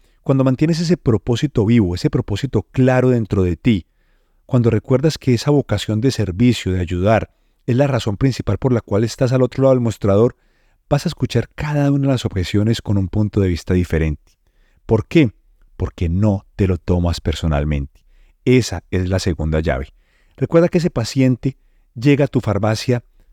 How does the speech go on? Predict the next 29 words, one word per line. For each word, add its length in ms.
tal 180
vez 200
preocupado, 600
angustiado, 760
asustado, 920
lleno 240
de 120
miedos, 520
preocupaciones 640
y 40
angustias, 580
y 80
se 60
encuentra 300
contigo. 520
Y 100
lo 120
único 260
que 140
vas 240
a 40
hacer 360
es, 420
de 160
forma 400
profesional, 880
gestionar 840
esa 480
objeción. 680